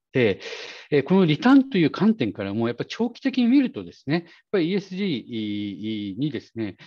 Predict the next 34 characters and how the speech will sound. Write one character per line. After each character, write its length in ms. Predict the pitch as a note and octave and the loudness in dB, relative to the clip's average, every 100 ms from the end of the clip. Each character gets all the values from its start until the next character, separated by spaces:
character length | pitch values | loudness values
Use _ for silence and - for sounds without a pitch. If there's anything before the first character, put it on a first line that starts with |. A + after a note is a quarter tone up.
| - - | -18 -6
え 600 | B2 A2 G#2+ G#2+ G#2 G2+ | -4 -2 -2 -4 -6 -6
ー、 20 | |
適 180 | C3 D#3 | -6 -2
応 60 | B2+ | -2
力 160 | F#2+ | -4
高 300 | - B2+ G#3+ | -12 -6 -4
い 80 | G3 | -4
企 120 | - | -6
業 120 | C#3 | -6
と 120 | C3 E3 | -6 -4
い 40 | |
う 20 | |
の 60 | A3 | -4
は、 60 | |
や 40 | E3 | -4
っ 40 | |
ぱ 80 | D#3+ | -6
り 60 | - | -6
長 160 | G#3 | -8
期 80 | G3+ | -6
的 140 | A3 | -6
に 60 | A#3 | -2
見 100 | B3 | -2
て 100 | A3+ | -2
リ 120 | G#2+ | -4
タ 100 | C#3 | -6
ー 40 | A#2 | -8
ン 20 | |
が 80 | G2 | -10
高 260 | F2+ B2 | -10 -6
い 60 | G2+ | -6
ん 120 | F2 | -6
だ 140 | G2 | -10
と 160 | - | -12